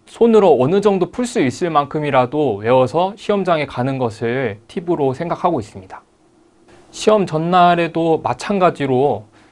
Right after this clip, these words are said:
서브노트만 봤던 것 같습니다. 서브노트에 어차피 제가 취약한 부분, 또 중요하게 여기는 부분을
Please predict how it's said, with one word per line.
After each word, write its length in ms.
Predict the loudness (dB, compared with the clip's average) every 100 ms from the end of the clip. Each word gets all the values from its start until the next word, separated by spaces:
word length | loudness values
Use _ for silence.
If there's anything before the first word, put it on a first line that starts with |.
| _
서브노트만 880 | 0 2 4 4 4 2 2 2 0
봤던 340 | -6 -6 -4
것 60 | -4
같습니다. 580 | -4 -10 -10 -10 -10 -18 _ _
서브노트에 920 | -6 0 0 0 0 0 0 -2 -8 -10
어차피 680 | -4 -2 -2 -2 -4 -4 -10 _ _
제가 600 | -2 0 2 2 0 -4 _ _ -6
취약한 800 | 0 0 0 -6 -6 -6 -10 -18 _ _
부분, 420 | -16 -10 -10 -10 -16 _ _ _ _
또 400 | -2 0 -2 -6 -12
중요하게 500 | -6 2 4 4 2
여기는 420 | 0 -2 -6 -6
부분을 840 | -8 -6 -6 -6 -8 -8 -6 -8